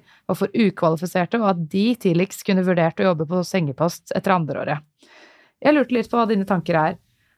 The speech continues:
Har ikke vært på første opplæringsvakt ennå, og er naturlig nok veldig nervøs og redd for at det skal bli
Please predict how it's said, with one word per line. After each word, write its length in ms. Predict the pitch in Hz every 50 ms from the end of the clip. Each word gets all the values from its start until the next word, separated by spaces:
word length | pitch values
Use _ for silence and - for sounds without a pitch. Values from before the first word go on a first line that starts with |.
| _ _ _ -
Har 220 | - 254 269 269
ikke 240 | 269 262 - - 269
vært 240 | 240 214 208 - -
på 80 | - 220
første 240 | 226 220 - - 196
opplæringsvakt 580 | 180 - 185 175 180 180 170 196 185 - -
ennå, 500 | 190 190 180 180 202 214 226 240 240 233 -
og 100 | - 214
er 120 | 202 196
naturlig 460 | 196 208 202 - 202 196 180 180 190
nok 200 | 190 185 175 -
veldig 200 | - 196 175 170 165
nervøs 520 | 165 160 160 175 190 196 196 196 196 -
og 100 | 208 180
redd 200 | 170 170 151 -
for 140 | - - 175
at 80 | 165 -
det 120 | 185 185 170
skal 180 | - - 190
bli 200 | 175 170 170 170